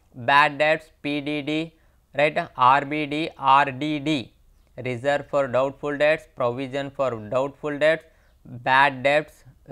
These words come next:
reserve for bad debts. ಇದೆಲ್ಲ ಆಗೋದು ಯಾವುದ್ರ ಮೇಲೆ? ಡೆಟಾರ್ಸ್ ಮೇಲೇನೆ, ರೈಟ್? ಅದು ಮೈಂಡ್‌ನಲ್ಲಿ ಇರಲಿ,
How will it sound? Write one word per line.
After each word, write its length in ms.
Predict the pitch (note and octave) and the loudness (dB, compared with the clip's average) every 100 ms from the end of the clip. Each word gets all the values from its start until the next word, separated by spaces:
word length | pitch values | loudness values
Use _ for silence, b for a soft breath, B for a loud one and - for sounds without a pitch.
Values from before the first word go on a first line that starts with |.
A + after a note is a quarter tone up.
| B2 | -6
reserve 380 | B2+ B2 C#3 C3+ | -6 -2 -4 -2
for 180 | E3 D#3 | -6 0
bad 200 | D3 D3 | 4 4
debts. 260 | B2 A2 G2 _ _ _ _ _ _ _ _ _ D3 | 2 -2 -4 _ _ _ _ _ _ _ _ _ -6
ಇದೆಲ್ಲ 340 | C3 C3+ D3+ | 0 0 4
ಆಗೋದು 340 | D3 D3 D3 | 4 4 2
ಯಾವುದ್ರ 300 | C#3 C#3+ D3 | 4 2 2
ಮೇಲೆ? 640 | C#3+ C#3+ D3 F#3 G#3+ _ _ - A#2+ | -4 -2 2 2 0 _ _ -18 -4
ಡೆಟಾರ್ಸ್ 500 | C3 B2+ C#3 C3 - | -2 2 2 2 -2
ಮೇಲೇನೆ, 640 | C3 B2+ B2 B2 C#3 G2+ _ _ _ C#3+ | -4 -2 0 0 -4 -8 _ _ _ -2
ರೈಟ್? 260 | D3+ F3+ | 0 0
ಅದು 220 | C#3 D3 D#3 | -2 -2 -2
ಮೈಂಡ್‌ನಲ್ಲಿ 500 | C#3 C3+ C3 C3 D#3+ | -4 -4 -4 -4 -2
ಇರಲಿ, 360 | F3 B2+ A2 | -2 -2 -8